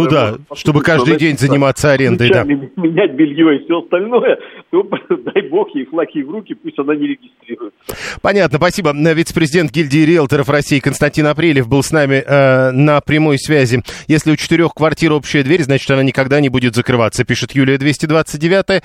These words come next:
Speaker 1: «И что это изменит закон о посуточной аренде квартир?» Э,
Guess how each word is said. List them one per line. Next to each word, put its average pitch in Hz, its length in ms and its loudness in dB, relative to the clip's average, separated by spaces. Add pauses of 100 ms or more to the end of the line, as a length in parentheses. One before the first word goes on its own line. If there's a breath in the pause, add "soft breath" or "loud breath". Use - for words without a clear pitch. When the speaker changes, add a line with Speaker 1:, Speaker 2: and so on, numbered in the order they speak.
(140 loud breath)
Speaker 1:
«И - 80 0
что 151 180 0
это 131 160 2
изменит 123 360 2
закон 139 440 0
о 156 140 -2
посуточной 170 580 -2
аренде 160 280 0
квартир?» 156 440 -2 (160)
Э, 127 240 4